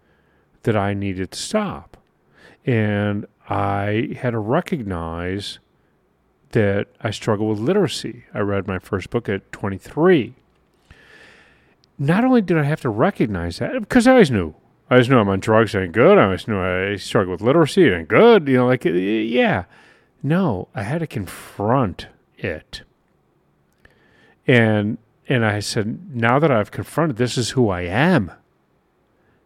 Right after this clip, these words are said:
And this is who I don't wanna be," right? That's no way to go through life. I would be dead if I continued that life right now. I, I would have, uh, died years ago.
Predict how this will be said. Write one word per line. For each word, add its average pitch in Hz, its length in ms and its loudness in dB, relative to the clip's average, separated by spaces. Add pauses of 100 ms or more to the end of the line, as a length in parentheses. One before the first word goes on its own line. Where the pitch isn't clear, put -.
(260)
And 120 220 -2
this 127 240 2
is 123 140 -2
who 139 180 6
I 101 140 0 (180)
don't 180 300 2
wanna 110 320 0
be," 120 640 0 (760)
right? 156 320 6
That's 190 360 2
no 147 260 6
way 208 220 6
to 131 80 4
go 147 180 4
through 110 280 -2
life. 165 500 0
I 143 140 -2
would 170 260 -2
be 127 140 -4 (120)
dead 95 460 -4 (560)
if 117 200 -2
I 95 120 -2
continued 95 540 -8
that 98 180 -8
life 92 200 -6
right 101 140 -4
now. 98 140 -8
I, 98 240 -2
I 110 220 2
would 110 240 0
have, 101 420 -6 (200)
uh, 90 260 -6
died 92 280 -4
years 90 240 -6
ago. 95 240 -12